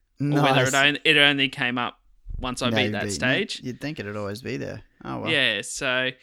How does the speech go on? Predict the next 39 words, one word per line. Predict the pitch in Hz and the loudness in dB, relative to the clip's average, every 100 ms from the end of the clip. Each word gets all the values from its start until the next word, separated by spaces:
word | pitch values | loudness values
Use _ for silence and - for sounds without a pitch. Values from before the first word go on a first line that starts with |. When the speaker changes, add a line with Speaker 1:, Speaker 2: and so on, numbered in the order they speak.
| - - | -20 -6
Speaker 1:
so | - 190 | 0 2
I | |
got, | 208 220 - | 2 0 2
like, | 147 135 | 0 0
a | |
final | - 131 120 117 | -4 -4 -4 0
cutscene | 180 160 147 120 | 0 0 -2 -2
and | 113 | -2
stuff, | - 98 - - | -4 -4 -4 -4
but | 117 - _ - | -4 -6 _ -6
it | 123 | -2
Speaker 2:
Yeah. | 113 | 0
Speaker 1:
just | 98 | 0
didn't | 151 147 139 | -2 -4 -2
have | 135 117 | -2 -2
credits | - 185 160 - | -2 -2 -2 -6
for | - 135 131 131 _ _ - | -2 2 2 0 _ _ -6
showing | - 143 143 139 139 - _ _ _ _ _ _ | 0 2 2 0 -2 -10 _ _ _ _ _ _
developers | 120 120 175 196 107 - | -10 -6 -6 -6 -8 -8
and | 101 92 98 - - | -10 -10 -12 -16 -10
programmers | 113 202 117 90 104 | -8 -6 -8 -8 -10
and, | 95 107 | -10 -6
like, | 110 117 _ - | -6 -8 _ -2
people | 175 185 143 | -2 -2 -4
who | 135 | -4
worked | 123 127 - | -4 -4 -4
on | 135 | -6
the | |
game | 123 127 175 131 120 | -4 -4 -2 -4 -2
who | 143 135 123 | 0 0 0
Speaker 2:
Yeah. | 110 101 - - _ - | 0 -2 -6 -20 _ -4
Speaker 1:
would | 156 | -4
have | 139 | -2
spent | - 139 - - | -2 -2 -4 0
hours | 135 139 147 139 | 2 4 2 0
and | 135 | 2
hours | 131 135 120 | 2 2 -2
and | 107 | -4
hours | 98 131 98 110 147 | -2 -2 -2 -4 -8